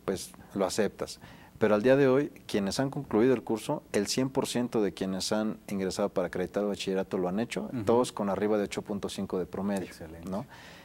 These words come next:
Speaker 1: Eh, yo te, te platicaba en algún momento de una, una, este, de mis alumnas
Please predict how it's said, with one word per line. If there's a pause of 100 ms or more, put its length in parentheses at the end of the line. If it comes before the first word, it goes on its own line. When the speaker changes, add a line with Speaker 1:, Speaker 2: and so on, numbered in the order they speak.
(160)
Speaker 1:
Eh,
yo
te,
te
platicaba
en
algún
momento
de
una,
una,
este,
de
mis
alumnas